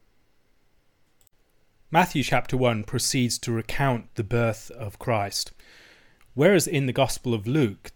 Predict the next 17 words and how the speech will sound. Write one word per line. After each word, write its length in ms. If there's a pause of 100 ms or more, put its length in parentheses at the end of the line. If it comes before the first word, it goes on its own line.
the 180
narrative 480
focuses 520
upon 280
the 60
character 420
of 40
Mary 520
and 340
the 140
story 400
of 100
the 80
Nativity 640 (100)
around 320
her 140
perspective, 720